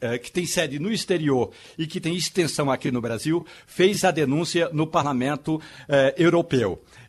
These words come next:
Essa denúncia diz que madeiras estariam chegando à Europa, principalmente aos portos, eh, de Portugal, eh, com, e eram madeiras que não tinham autorização, eh, legal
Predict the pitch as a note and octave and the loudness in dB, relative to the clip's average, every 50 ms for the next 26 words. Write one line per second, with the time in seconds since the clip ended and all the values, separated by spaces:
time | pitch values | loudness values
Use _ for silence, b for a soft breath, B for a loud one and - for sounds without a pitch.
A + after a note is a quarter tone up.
0 | B - _ - E3 G3+ G3 G3+ F3+ D#3+ D#3 C3+ C#3+ F#3 F#3 - F3 D#3 C3+ E3+ | B -8 _ 0 0 2 2 0 -2 0 0 0 0 -2 -2 -2 -4 -4 -2 -4
1 | E3+ D#3+ - - - D#3+ D3+ - - C#3 C#3 D#3 E3 D3 A#2 A2 A#2 D3+ F3 F3+ | -4 -4 -4 -4 -4 -4 -4 -4 -4 -2 2 2 2 2 2 0 0 2 2 2
2 | F#3 F#3 F3+ E3 - E3+ D3+ - - D3 C#3 D3 F3 F3 E3+ D3 - - F3 C#3+ | 2 2 -2 -2 -4 -4 -2 0 0 0 0 0 0 0 0 -2 0 0 0 0
3 | A2 C3+ C3 C3 A#2+ C3+ C#3 - C#3 C#3 C#3 B2+ A#2+ A#2+ C#3 D#3+ D#3 - F#3+ F3+ | 0 0 -2 0 -2 -2 -4 -2 0 0 2 2 2 2 0 0 0 -2 -4 -6
4 | - - - F3 F3+ A#3 A3 - - F#3+ - E3 C#3 C3 B2 A#2 - - B B | -6 -4 -2 -2 0 0 -2 -4 -6 -4 -2 -2 -2 -2 -2 -4 -6 -10 B B
5 | B B B - C#3 D3 D3+ - - - - D3 C#3+ B2+ A2+ - C3 B2+ A2+ - | B B B -2 0 0 0 0 -4 -4 0 2 2 2 0 -2 -6 -6 -6 -8
6 | B B B B B - C#3+ C3 C3 B2+ B2+ A#2+ C#3+ C#3 - G3 G3 D#3 - D#3+ | B B B B B -2 0 0 2 0 0 0 -2 0 2 2 2 2 2 -2
7 | A#2+ B2 B2+ B2+ A#2+ A#2 A2 - - B B B B B B B C#3 C3 B2+ B2+ | -2 0 2 2 2 2 -2 -4 -10 B B B B B B B 0 2 2 2
8 | B2 A#2+ A#2 A#2 - - - _ _ _ - - - - - D3+ D#3 D3+ - D3+ | 2 0 0 -2 -4 -10 -20 _ _ _ -20 -20 -8 -4 -2 0 0 0 -2 -4
9 | D3 D3+ E3 E3+ F3+ F3+ F3+ F#3 F3+ D#3 A#2 C#3+ E3 F3 F3 F3+ - - - F#3+ | -2 2 4 4 4 4 4 2 0 0 0 0 -2 0 -2 -2 -4 -4 -4 -2
10 | F#3+ G#3+ G#3 F#3+ - - F3+ F3+ F#3+ G3+ F#3+ - E3 D#3+ G3 F#3+ F#3+ F#3 F3+ G3 | 0 0 -2 -2 -4 -4 -2 -2 -2 -2 -2 2 4 4 4 4 2 0 0 0
11 | E3+ - F3+ C#3+ - - D#3 D#3+ F3+ F#3 F#3 B B B B - C#3 C3+ D#3 G3+ | 0 -2 -2 -2 -2 -4 -4 -4 -4 -6 -8 B B B B -4 -2 0 0 0
12 | D#3+ C3 C#3+ D3+ E3 F3+ E3+ - | 0 2 2 2 2 0 -2 -6